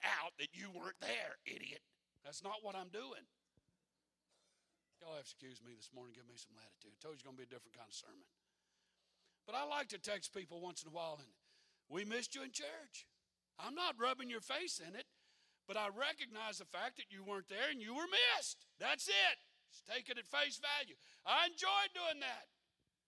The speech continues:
But I'm terrified. "Well, he's just saying that. He's just pointing out 'cause I wasn't there. And, you know, he, what he's really saying is I'm a hypocrite and I really don't love God. If I love God, then I'd been there." And it's amazing how we've developed this culture of ministering to one another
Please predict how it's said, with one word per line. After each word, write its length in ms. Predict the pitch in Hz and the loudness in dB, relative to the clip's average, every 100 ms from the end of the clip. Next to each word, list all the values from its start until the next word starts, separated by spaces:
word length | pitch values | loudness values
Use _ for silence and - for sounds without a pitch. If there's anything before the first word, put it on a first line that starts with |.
| _ _ _ _ _ _ - | _ _ _ _ _ _ 2
But 160 | 240 | 8
I'm 160 | 320 311 | 8 8
terrified. 800 | - 381 392 381 339 277 220 - 196 | 8 10 10 8 6 6 6 0 -6
"Well, 260 | - - | -10 -8
he's 160 | - 95 | -10 -12
just 220 | 92 85 | -14 -16
saying 240 | 101 90 76 | -14 -14 -14
that. 160 | 82 | -12
He's 140 | 131 104 | -12 -12
just 180 | 85 | -18
pointing 240 | - 82 76 | -16 -16 -16
out 140 | 78 | -18
'cause 180 | 87 73 | -18 -16
I 80 | 80 71 | -16 -16
wasn't 220 | 65 67 | -18 -8
there. 220 | 104 80 | -8 -8
And, 100 | 69 | -10
you 80 | 78 | -14
know, 80 | 67 | -14
he, 80 | 78 80 | -16 -8
what 180 | 104 92 | -8 -8
he's 160 | 76 | -10
really 200 | 104 110 | -8 -8
saying 220 | - 87 | -8 -10
is 120 | 87 95 | -10 -10
I'm 180 | 98 | -10
a 40 | 71 | -10
hypocrite 480 | 113 - - 90 110 | -12 -12 -14 -14 -12
and 80 | |
I 60 | 98 | -12
really 220 | 92 90 | -12 -12
don't 180 | 95 92 | -14 -14
love 220 | 95 80 | -14 -10
God. 240 | 85 123 92 | -6 -6 -8
If 100 | 113 | -12
I 80 | |
love 240 | 90 85 85 | -12 -16 -10
God, 240 | 117 123 | -10 -10
then 80 | 90 | -12
I'd 160 | 85 85 | -16 -10
been 160 | 131 | -10
there." 140 | 76 - - - - - _ _ _ _ - | -12 -20 -20 -20 -20 -20 _ _ _ _ -10
And 120 | 196 | -6
it's 140 | 254 254 | -2 -2
amazing 680 | 247 277 294 285 233 208 | -2 0 2 2 0 -4
how 200 | 180 220 | -4 -4
we've 200 | 214 214 | -4 -8
developed 440 | 180 175 233 262 - | -10 -6 -4 -4 -4
this 200 | 202 - | -4 -4
culture 600 | - 226 262 269 - - - - - - - - | -8 -12 -12 -8 -8 -10 -20 -20 -20 -20 -14 -4
of 200 | 208 185 | -4 -4
ministering 600 | 233 311 339 - 233 202 | -6 -4 -4 -6 -10 -12
to 60 | |
one 220 | 190 185 175 | -12 -10 -10
another 420 | 160 180 240 | -8 -10 -10